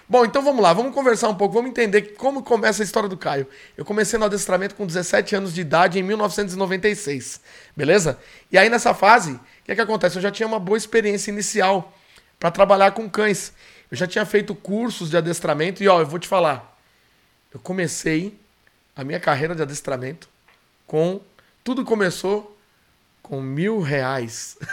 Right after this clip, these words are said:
<laughs> Essa história dos mil reais eu falo mais no final. O que que eu quero trazer de comparativo pra vocês, pra vocês verem que hoje vocês têm muito mais oportunidade do que eu tive quando eu comecei. Só guarda essa informação.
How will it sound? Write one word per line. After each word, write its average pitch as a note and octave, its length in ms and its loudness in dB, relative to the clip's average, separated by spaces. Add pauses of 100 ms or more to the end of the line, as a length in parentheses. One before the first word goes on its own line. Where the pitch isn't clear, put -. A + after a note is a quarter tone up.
(360)
<laughs> - 0 - (540)
Essa - 120 -8
história G3 300 -2
dos F3+ 140 -8
mil G3 180 4
reais F3+ 300 4
eu F#3 80 -4
falo F#3 240 2
mais F3 200 4
no F#3 60 -2
final. E3 500 2 (300)
O - 60 -10
que G3+ 140 -2
que F#3 80 4
eu F#3+ 40 2
quero F3+ 220 4
trazer E3+ 320 2
de F3+ 100 -4
comparativo G3 720 2
pra G3 160 0
vocês, E3+ 640 -2 (340)
pra D3 120 -6
vocês D3 340 -4
verem D#3+ 220 -4
que D3+ 120 -6
hoje D3 240 -6
vocês D#3 280 -6
têm E3 100 -8
muito E3+ 260 -8
mais D#3+ 200 -2
oportunidade C#3+ 760 -4 (380)
do C#3+ 100 -6
que D3+ 160 -2
eu E3 60 4
tive D3+ 240 -8
quando D#3 320 -4
eu D3 100 -2
comecei. D#3+ 440 -4
Só D3+ 120 -2
guarda F#3+ 260 2
essa - 120 -4
informação. D#3+ 580 -4